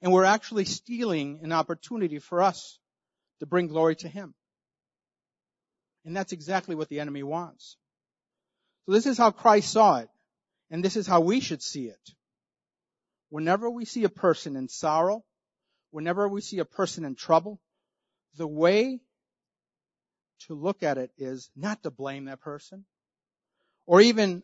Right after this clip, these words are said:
ourselves or ask how or he or she got there, but to say,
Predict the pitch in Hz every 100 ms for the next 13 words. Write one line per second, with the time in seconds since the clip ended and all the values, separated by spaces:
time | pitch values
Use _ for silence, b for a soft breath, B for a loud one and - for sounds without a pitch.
0 | - 160 160 - 190 202 135 127 - -
1 | _ _ _ _ _ 196 185 185 190 -
2 | 185 190 214 220 180 180 202 214 165 170
3 | - 104 180 _ _ _ _ _ _ _
4 | _ _ _ 135 160 233 - 117 107 _
5 | _ _ _ _ _ _ _ _ _ _
6 | _ _ _ _ _ _ _ _ _ _
7 | _ _ _ _ - 165 - 156 175 160
8 | 147